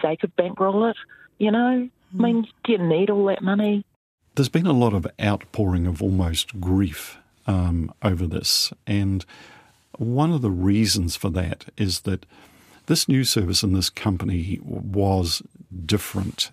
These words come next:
Speaker 2: It had to be built on the backs of sacrifice, really. Uh,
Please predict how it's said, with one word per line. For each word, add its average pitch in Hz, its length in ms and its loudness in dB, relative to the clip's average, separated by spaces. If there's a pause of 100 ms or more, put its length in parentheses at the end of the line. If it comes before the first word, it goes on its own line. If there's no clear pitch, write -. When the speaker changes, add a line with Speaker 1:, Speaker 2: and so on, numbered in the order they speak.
Speaker 2:
It 107 160 0
had 135 380 -4
to 151 100 0
be 123 160 2
built 98 540 -2 (100)
on 98 220 4
the 87 80 0
backs 85 600 -4
of 90 360 -2 (200)
sacrifice, 92 840 -2
really. 90 420 0 (640)
Uh, 98 360 2